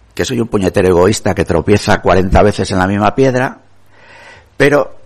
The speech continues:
tengo la suficiente esperanza desde la experiencia de la misericordia para poder caminar. Por eso Francisco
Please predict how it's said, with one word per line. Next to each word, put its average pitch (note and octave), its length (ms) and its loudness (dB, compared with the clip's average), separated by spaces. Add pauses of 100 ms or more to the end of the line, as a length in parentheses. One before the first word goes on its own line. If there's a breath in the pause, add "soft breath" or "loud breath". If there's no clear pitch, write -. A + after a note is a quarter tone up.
tengo C3+ 520 -4 (260)
la G2+ 120 -2
suficiente B2+ 680 -4
esperanza B2 1000 0 (200)
desde B2 420 -4
la G#2+ 120 2
experiencia A2+ 600 -4
de E2 120 -4
la F2 140 0
misericordia G2+ 1040 -6 (560 soft breath)
para E2+ 220 0
poder E2 260 -2
caminar. C#2 480 -10
Por G2 160 0
eso A#2 180 -2
Francisco C#3 640 -8